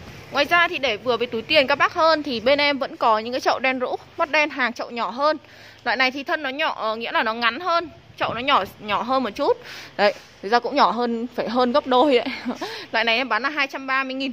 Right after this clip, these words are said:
một chậu. Một chậu này thì bán là hai trăm ba nhá. Cứ lấy từ hai chậu loại này thì em sẽ giảm giá cho bác hai mươi nghìn một chậu. Còn tiếp theo đây là loại những cái chậu đen rô sân,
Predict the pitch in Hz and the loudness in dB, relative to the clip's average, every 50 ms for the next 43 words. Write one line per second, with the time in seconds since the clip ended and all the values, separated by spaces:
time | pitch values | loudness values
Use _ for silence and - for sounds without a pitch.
0 | - - - - 196 196 - 302 - - - - - - - - - - - - | -8 -12 -14 -14 -10 -2 2 2 2 2 0 -12 -20 -20 -20 -20 -20 -20 -20 -20
1 | - - - 226 220 - 285 151 233 240 233 233 247 190 202 202 233 285 311 311 | -16 -10 -8 -4 -2 0 0 0 0 -2 -2 -2 -2 -2 -2 0 0 -2 -2 -2
2 | 269 269 - 294 269 262 285 285 285 269 269 269 294 392 - - _ _ _ - | -2 -2 -2 -4 -2 2 2 4 4 2 2 0 -4 -6 -6 -10 _ _ _ -4
3 | 277 254 - 214 - - 294 302 269 269 262 262 269 - 311 - 208 233 - 202 | 0 2 2 2 0 0 -4 -2 0 0 0 0 0 0 -2 -2 -2 -4 -6 -4
4 | 202 190 180 185 196 208 247 - 233 233 240 180 175 156 170 175 190 233 254 254 | -6 -6 -4 -4 -6 -6 -6 -8 -4 -2 -2 -2 -2 -2 -4 -4 -4 -2 -2 -2
5 | 277 - 285 262 240 240 233 226 202 190 196 - 262 240 - - - - - - | -2 0 0 -2 -2 -2 -6 -8 -8 -10 -6 -4 -4 -4 -4 -6 -16 -20 -20 -20
6 | - - - - - - - - - - 269 269 262 302 359 381 - 381 320 330 | -20 -20 -20 -20 -18 -18 -20 -10 -2 2 2 2 2 2 -2 -2 0 2 2 4
7 | 330 311 285 247 233 240 240 - - 214 240 226 262 - - 277 247 262 277 285 | 4 4 2 2 0 0 -2 -4 -6 -10 -10 -10 -10 -8 -6 -4 -2 0 0 0
8 | 277 294 285 294 - 349 320 330 320 | 2 0 -2 0 2 2 2 2 2